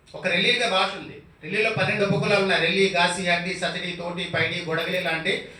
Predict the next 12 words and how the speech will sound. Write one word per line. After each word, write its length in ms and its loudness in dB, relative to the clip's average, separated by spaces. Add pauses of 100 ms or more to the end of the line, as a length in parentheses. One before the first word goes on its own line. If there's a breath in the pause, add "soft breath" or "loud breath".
(160 loud breath)
పన్నెండు 280 6
పైగా 260 10
రెల్లి 200 6
ఉపకులాలకి 840 6 (1040)
భాష 260 8
ఉంది. 320 2 (220)
అంటే 120 0
ఒక 200 2
లిపి 220 4
లేని 240 12
భాష 300 8
కలిగి, 440 0